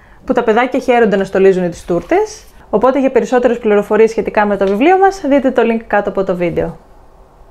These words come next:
Επόμενη ερώτηση, ε, γιατί ξεκίνησα τα βίντεο με το τι τρώω κάθε μέρα; Στην αρχή το ξεκίνησα, το πρώτο το έκανα για πλάκα, ας το πω έτσι, ε,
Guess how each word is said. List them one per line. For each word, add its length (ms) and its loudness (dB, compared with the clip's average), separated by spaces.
Επόμενη 680 0
ερώτηση, 600 -2
ε, 180 0
γιατί 300 2
ξεκίνησα 680 -2
τα 260 2
βίντεο 560 2
με 120 -2
το 120 0
τι 120 -4
τρώω 240 0
κάθε 300 -2
μέρα; 360 0
Στην 120 0
αρχή 160 -4
το 120 -2
ξεκίνησα, 520 -2
το 100 -2
πρώτο 280 0
το 100 0
έκανα 320 -2
για 220 0
πλάκα, 520 0
ας 140 -8
το 100 -6
πω 180 0
έτσι, 420 -2
ε, 100 -4